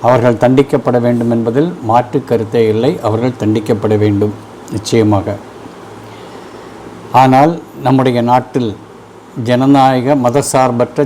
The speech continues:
ஜனநாயக நாட்டில், அதாவது உலகத்திலே மிகப்பெரிய இரண்டாவது ஜனநாயக நாடு, இங்கு வழக்குகள், இங்கு சட்டங்கள் எல்லாம் மிக பெரிய அளவில் உலகிலே அ-, இல்லாத அளவிற்கு சட்டத்திட்டங்கள் இங்கு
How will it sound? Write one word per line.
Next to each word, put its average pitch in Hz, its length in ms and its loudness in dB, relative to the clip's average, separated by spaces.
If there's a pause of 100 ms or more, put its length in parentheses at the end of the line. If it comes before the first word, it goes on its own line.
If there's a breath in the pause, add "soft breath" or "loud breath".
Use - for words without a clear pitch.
ஜனநாயக 127 540 2 (1000)
நாட்டில், 117 440 0
அதாவது 120 320 4
உலகத்திலே 135 440 2 (120)
மிகப்பெரிய 127 480 0 (140)
இரண்டாவது 127 500 0
ஜனநாயக 120 520 0
நாடு, 110 220 0 (1040 loud breath)
இங்கு 143 220 6
வழக்குகள், 151 640 4
இங்கு 135 180 2 (100)
சட்டங்கள் 139 440 2
எல்லாம் 147 320 4
மிக 156 280 2 (180)
பெரிய 143 360 4
அளவில் 139 380 2 (2000)
உலகிலே 151 460 6 (220)
அ-, 120 100 -2 (200)
இல்லாத 147 340 6
அளவிற்கு 139 460 0 (100)
சட்டத்திட்டங்கள் 131 880 -4 (1080)
இங்கு 120 180 0